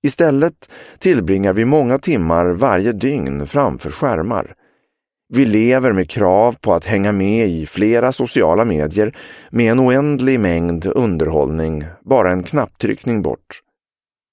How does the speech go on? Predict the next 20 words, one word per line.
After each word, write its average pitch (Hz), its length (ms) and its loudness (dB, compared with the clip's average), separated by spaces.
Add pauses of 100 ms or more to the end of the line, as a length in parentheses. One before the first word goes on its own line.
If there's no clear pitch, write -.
(800)
Vårt 135 320 2
nya 160 440 2
sätt 92 320 -2
att 104 120 -2
leva 80 480 0 (300)
medför 120 840 0
att 120 140 0
fler 120 460 0
har 120 400 2
sömnstörningar. 69 920 -4 (1300)
Vi 131 100 4
har 110 100 4
också 101 300 0
byggt 113 240 0
upp 110 220 2
institutioner 117 960 -2
som 90 400 -4
skolor 117 640 0
och 139 60 4
arbetsplatser 85 920 -2